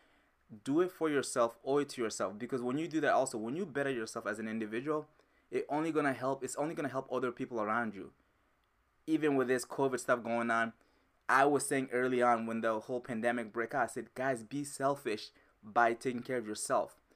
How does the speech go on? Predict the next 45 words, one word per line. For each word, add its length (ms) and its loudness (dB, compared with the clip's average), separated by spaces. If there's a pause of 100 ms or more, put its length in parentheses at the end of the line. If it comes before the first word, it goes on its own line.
(320)
Because 280 -2
if 140 -2
you 60 -6
take 220 -4
care 100 2
of 80 -6
yourself, 480 0
you're 220 -2
being 200 -2
healthy. 320 0
Now 200 -2
you're 120 -2
taking 300 -6
care 160 -4
of 120 -6
others 260 -4
around 340 0
you. 80 -12
So 300 -4 (340)
always 300 4
owe 100 6
it 100 2
to 120 -4
yourself, 440 -2 (120)
and 240 -6
that 280 2
is 200 -4
gonna 320 -2 (180)
set 380 2
out 180 6
the 100 -4
tone 260 -6
for 140 -10
anything 340 -10
else. 220 -8 (400)
Being 240 -4
happy, 640 -2 (560)
owing 240 2
it 120 -4
to 100 -2
yourself. 400 -4
Don't 260 2
do 180 -2
anything 440 -6
for 160 -10